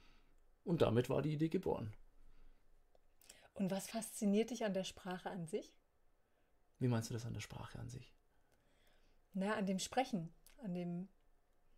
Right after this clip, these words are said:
Speaker 2: also ich meine, dass es, dass es für andere Leute toll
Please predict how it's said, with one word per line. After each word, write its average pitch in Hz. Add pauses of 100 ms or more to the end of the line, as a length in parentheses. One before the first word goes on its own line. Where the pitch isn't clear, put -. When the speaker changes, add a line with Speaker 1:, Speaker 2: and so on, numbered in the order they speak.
(960)
Speaker 2:
also 202
ich 185
meine, 202
dass 214
es, -
dass 202
es 202
für 202
andere 202
Leute 208
toll -